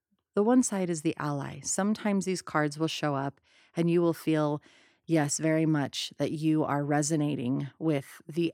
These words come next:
ally part of it. But then there's the other side that's the challenger, and you may resonate more with the challenging side of things, what she is bringing to focus. So there's the two sides, and I love how she's done this. I love how she lets you see that, because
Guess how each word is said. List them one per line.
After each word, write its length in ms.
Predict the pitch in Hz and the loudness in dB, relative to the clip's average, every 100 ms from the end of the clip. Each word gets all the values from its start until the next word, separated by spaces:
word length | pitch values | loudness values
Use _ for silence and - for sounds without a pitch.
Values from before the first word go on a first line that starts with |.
| - | -2
ally 580 | 156 160 143 139 139 139 | 0 0 -2 -4 -6 -8
part 260 | - 160 151 | -2 0 0
of 100 | 139 | -2
it. 200 | 131 - | -4 -2
But 200 | 190 - | -2 0
then 300 | 277 294 277 | 2 6 6
there's 220 | 233 196 | 4 0
the 180 | 190 - | 0 0
other 260 | 190 208 | 0 0
side 340 | 170 - 147 139 | -2 -2 -2 -2
that's 160 | 139 | -6
the 100 | - | -8
challenger, 640 | - - 151 147 143 131 127 | -8 -4 -2 -2 -2 -4 -4
and 220 | 156 165 | -2 0
you 140 | 175 | 2
may 480 | 180 180 180 196 208 | 2 2 2 2 2
resonate 520 | 190 180 160 160 160 | 2 2 2 -2 -2
more 460 | 160 156 147 147 151 - - _ | 0 2 2 2 0 -8 -20 _
with 140 | 160 - | -4 -4
the 100 | 151 | -4
challenging 880 | - 170 170 165 156 143 147 143 139 - - - - | -4 0 0 2 0 -2 -2 -2 -4 -10 -20 -12 -4
side 280 | - 156 151 | 0 2 0
of 100 | 139 | -2
things, 340 | 123 110 139 | -6 -8 -6
what 220 | 143 147 | -2 -2
she 240 | - - 156 | -2 -2 -2
is 160 | 131 | -2
bringing 420 | - 139 135 139 135 | -4 -4 -2 -2 -4
to 140 | 147 | -8
focus. 680 | - - 143 135 - - - | -12 -6 -4 -4 -8 -8 -2
So 220 | - 180 | 0 2
there's 280 | 190 185 - | 0 -2 -4
the 100 | 170 | -8
two 320 | - 254 262 | -6 -4 -4
sides, 440 | - 175 156 147 | -2 0 0 -2
and 80 | 156 | -2
I 120 | 151 | 0
love 340 | 156 190 208 202 | 0 2 0 0
how 180 | 196 | -4
she's 300 | 180 - 160 | -4 -6 -8
done 220 | - 151 147 | -4 -2 0
this. 200 | 151 143 | -2 -2
I 100 | 156 | -2
love 200 | 175 196 | 0 -2
how 180 | 202 | -6
she 200 | 185 - | -6 -4
lets 320 | 160 156 - 156 | -2 -2 -4 -6
you 60 | |
see 180 | - 160 | -4 -2
that, 140 | 147 143 | -2 -4
because 260 | - 262 | -4 -4